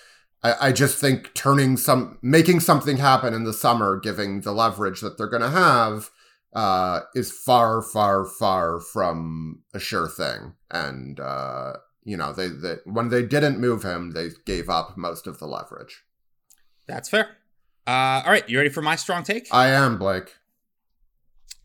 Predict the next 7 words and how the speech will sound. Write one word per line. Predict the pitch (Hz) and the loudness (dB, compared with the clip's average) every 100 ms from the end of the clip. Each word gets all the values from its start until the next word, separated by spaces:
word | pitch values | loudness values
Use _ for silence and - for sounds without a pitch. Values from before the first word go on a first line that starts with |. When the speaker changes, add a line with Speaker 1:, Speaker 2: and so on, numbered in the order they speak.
| _ _ _ _ _ _ _ _ _ _ _ - - - | _ _ _ _ _ _ _ _ _ _ _ -18 -14 -4
Speaker 2:
The | 170 175 175 170 - - | 0 2 0 -2 -8 -8
clutch | - 196 233 - - - - _ _ _ _ | 2 4 4 0 -4 -6 -12 _ _ _ _
issues | 175 170 - 196 262 277 - - _ _ _ | -2 0 -2 -4 -8 -10 -12 -14 _ _ _
have | - 151 147 143 135 | 0 2 4 2 -2
masked | 135 139 147 156 - - - - | -2 0 0 -4 -8 -10 -18 -12
that | 120 135 131 131 - | -2 0 0 -2 -2
otherwise | 143 156 143 127 123 135 - | 0 2 2 2 2 -2 -6